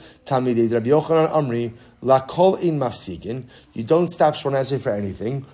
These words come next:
Chutz Min Yehei Shmo Hagadol Mevorach. Shafilu Osek B'Maseh Merkava Posek. So the Gemara is like, "What quotes an opinion that says, in general, you don't stop Shemona Esrei for anything except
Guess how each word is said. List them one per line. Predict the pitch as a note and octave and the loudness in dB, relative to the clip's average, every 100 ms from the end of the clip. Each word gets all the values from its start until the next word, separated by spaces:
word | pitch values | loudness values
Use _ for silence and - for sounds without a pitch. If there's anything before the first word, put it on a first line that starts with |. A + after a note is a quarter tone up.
| _ | _
Chutz | - - B3 A3+ - - - _ - | -14 6 8 8 4 -2 -2 _ -6
Min | C#3+ D#3 | -2 0
Yehei | C3+ D#3 F#3 | 2 2 0
Shmo | - D3+ D#3 | -2 0 0
Hagadol | C#3+ C#3 C3 C#3 C3+ B2+ | 2 0 4 2 4 0
Mevorach. | B2 G#2 A#2+ F#2+ D#2 - - - | -2 0 0 -2 -8 -14 -20 -10
Shafilu | B2+ A2+ C#3+ C3+ - | -8 -4 -2 -2 2
Osek | F#3+ G3+ G3+ F3 | 2 4 2 2
B'Maseh | C#3+ C#3+ D#3+ - C#3+ A#2+ | 0 0 0 2 0 -4
Merkava | - F3 F3+ F3 E3+ - - - | 2 2 4 4 2 -2 -20 -2
Posek. | C3 A#2 - D#2+ - - - - | 0 2 -2 -6 -14 -20 -20 -20
So | - G2+ | -12 -6
the | |
Gemara | A#2 C#3 | 0 0
is | C3 | 0
like, | A#2+ | 0
"What | C#3 D3 | 0 2
quotes | C#3+ C#3 | 0 -2
an | |
opinion | B2+ B2+ A#2+ | -4 -4 -2
that | G#2+ | -2
says, | G2+ G#2 A2 | -2 -4 -6
in | A#2+ | -2
general, | C#3 D3+ C#3 B2 | 0 2 2 0
you | |
don't | C3 D3 | -2 -6
stop | - D3 C#3 | -2 -2 -2
Shemona | - B2+ | -4 -4
Esrei | B2+ C#3 | -4 -6
for | A#2+ | -6
anything | B2+ B2+ B2 C#3+ - | -6 -6 -6 -10 -10
except | A#2 - - F3+ A2+ - | -2 2 6 6 4 -8